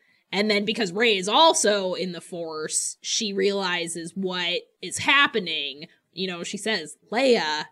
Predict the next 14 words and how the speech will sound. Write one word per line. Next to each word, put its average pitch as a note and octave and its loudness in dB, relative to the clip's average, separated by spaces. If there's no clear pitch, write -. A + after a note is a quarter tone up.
and, D3 -4
um, C#3+ -8
you F#3+ -6
know, C#3+ -12
is C#3+ -10
kind F#3 -4
of, D3+ -16
like, C3+ -12
horrified E3 -2
at - -16
then C#3+ -6
what's - -14
happened. F3+ -2
Um, E3 -6